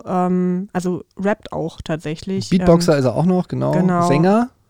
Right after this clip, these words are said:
Speaker 1: Sänger, Produzent, Songwriter, also das ist auch so jemand, der eine sehr, sehr große Visitenkarte braucht, auf
Speaker 2: Ja.
Speaker 1: jeden Fall.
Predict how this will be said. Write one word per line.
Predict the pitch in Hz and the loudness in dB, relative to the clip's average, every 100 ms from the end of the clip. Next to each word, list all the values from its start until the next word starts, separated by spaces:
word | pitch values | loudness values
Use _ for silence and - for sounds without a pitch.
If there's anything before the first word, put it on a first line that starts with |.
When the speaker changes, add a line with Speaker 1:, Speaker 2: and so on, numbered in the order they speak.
| - | -10
Speaker 1:
Sänger, | 185 208 226 226 | -4 0 2 0
Produzent, | 220 180 185 214 220 220 | -2 -6 -2 0 0 0
Songwriter, | 208 214 202 196 208 | 0 2 0 0 -2
also | 190 | -2
das | 196 202 | -2 -4
ist | 196 | -4
auch | - | -4
so | 202 | -2
jemand, | 196 190 185 185 | 0 2 2 0
der | 180 | 0
eine | 175 185 | 2 0
sehr, | 185 180 | 0 -2
sehr | 180 | -4
große | 175 185 | -6 -4
Visitenkarte | 170 160 160 160 - 160 | -4 -6 -4 -6 -6 -12
braucht, | 160 - 156 - | -10 -10 -10 -10
auf | 143 | -10
Speaker 2:
Ja. | 151 | -6
Speaker 1:
jeden | 165 | -4
Fall. | 175 180 185 | -4 -4 -6